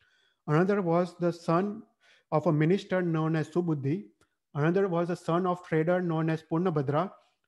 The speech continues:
and another was son of merchant kn-, known as Gunkara. So all the five, five of them, they were very, very good friends, and they grew up together. They played together. They, uh, and they were always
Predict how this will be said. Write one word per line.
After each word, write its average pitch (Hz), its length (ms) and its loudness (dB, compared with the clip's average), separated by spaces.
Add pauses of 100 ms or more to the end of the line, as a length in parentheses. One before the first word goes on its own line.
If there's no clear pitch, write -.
and 151 100 -2
another 170 360 0
was 175 220 -2
son 160 220 -2
of 180 240 -2 (100)
merchant 160 520 -2
kn-, 160 160 -4
known 165 240 -2
as 180 180 -4
Gunkara. 147 560 -4 (680)
So 190 220 -4
all 185 300 2
the 247 160 0
five, 196 300 -6 (120)
five 180 200 4
of 214 200 0
them, 196 260 0
they 165 120 -2
were 175 160 2
very, 160 180 -2
very 175 160 0
good 151 220 -4
friends, 170 460 -2 (320)
and 160 160 0
they 170 100 0
grew 160 280 0
up 202 160 -6
together. 165 600 -2
They 151 120 0
played 165 360 -2
together. 175 600 -2
They, 156 240 -2 (180)
uh, 147 200 -2 (180)
and 156 180 -2
they 156 80 2
were 175 160 0
always 180 400 -4